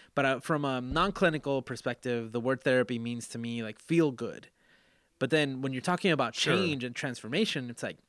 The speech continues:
Speaker 1: I had that aha moment. I, I, I grew as a person.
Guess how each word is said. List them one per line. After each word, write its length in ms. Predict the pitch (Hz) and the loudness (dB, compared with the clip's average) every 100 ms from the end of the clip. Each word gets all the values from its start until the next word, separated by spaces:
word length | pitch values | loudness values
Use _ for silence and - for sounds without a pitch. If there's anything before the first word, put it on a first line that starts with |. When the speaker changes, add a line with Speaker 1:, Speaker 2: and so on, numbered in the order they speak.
| _ - _ _ _ _ - | _ -20 _ _ _ _ -2
Speaker 1:
I 40 | |
had 160 | 180 170 | 2 2
that 120 | 147 | 0
aha 360 | 120 - 175 202 | -2 2 2 4
moment. 380 | 117 104 85 - _ _ - | 0 -4 -12 -18 _ _ -4
I, 400 | 135 170 165 123 | 0 2 2 0
I, 540 | 123 165 170 131 107 - - | 0 0 2 0 -4 -10 -8
I 140 | 143 180 | -4 -2
grew 480 | 131 131 117 196 156 | -4 -4 4 6 6
as 140 | 110 | 2
a 80 | 92 | -6
person. 560 | - 190 - 95 90 | 0 0 0 -6 -14